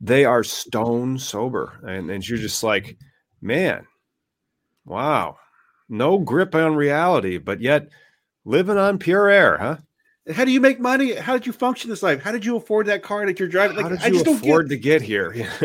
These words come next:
Speaker 1: <laughs>
Speaker 2: Fudge, man.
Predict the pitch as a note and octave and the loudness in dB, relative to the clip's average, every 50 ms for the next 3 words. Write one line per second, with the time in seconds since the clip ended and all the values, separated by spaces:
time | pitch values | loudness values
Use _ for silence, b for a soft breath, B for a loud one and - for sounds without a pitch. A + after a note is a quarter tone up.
0 | - C3 - F3 D#3+ E3 - - - D#3+ - - _ - _ _ _ _ _ _ | -2 0 0 2 2 0 0 -4 -12 -14 -14 -14 _ -20 _ _ _ _ _ _
1 | B B B B B B B B B B _ _ _ _ _ _ _ _ _ _ | B B B B B B B B B B _ _ _ _ _ _ _ _ _ _
2 | _ _ _ _ _ _ _ - - D4 C#4 B3 A#3+ A3 G3+ F3+ E3 _ _ - | _ _ _ _ _ _ _ -14 -10 -10 -8 -8 -10 -12 -14 -18 -20 _ _ -12
3 | - - F3+ E3+ D3+ C3 A#2 A#2+ B2 B2+ B2+ B2+ C3 | -8 -6 -6 -6 -6 -6 -4 -4 -2 -2 -4 -4 -8